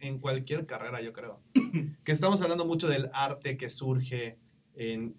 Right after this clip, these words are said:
Speaker 2: En la
Speaker 1: en todo
Speaker 2: época.
Speaker 1: este siglo, en toda esta época que es la época medieval, es el arte medieval. Principalmente yo creo que nos podemos centrar más en el arte románico,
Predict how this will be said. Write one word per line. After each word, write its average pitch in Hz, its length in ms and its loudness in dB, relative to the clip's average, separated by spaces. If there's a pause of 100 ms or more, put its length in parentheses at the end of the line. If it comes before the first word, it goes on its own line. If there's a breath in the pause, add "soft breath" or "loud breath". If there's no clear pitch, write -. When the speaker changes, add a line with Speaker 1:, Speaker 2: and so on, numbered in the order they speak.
Speaker 2:
En 131 140 0
la 120 60 2
Speaker 1:
en 117 60 0
todo 143 140 4
Speaker 2:
época. 143 200 2
Speaker 1:
este 131 80 -2
siglo, 147 440 4
en 120 80 2
toda 139 120 4
esta 139 140 -2
época 131 260 -2
que 135 80 -6
es 127 100 0
la 131 60 2
época 123 220 -6
medieval, 110 480 -6
es 131 100 -4
el 151 80 -2
arte 135 220 -4
medieval. 120 480 -4 (500)
Principalmente 233 600 -4
yo 214 120 -2
creo 170 180 -6
que 156 80 -10
nos 117 140 -8
podemos 127 280 -2
centrar 113 300 -8
más 113 220 -10
en 117 80 -8
el 110 140 -6
arte 110 260 -8
románico, 110 800 -8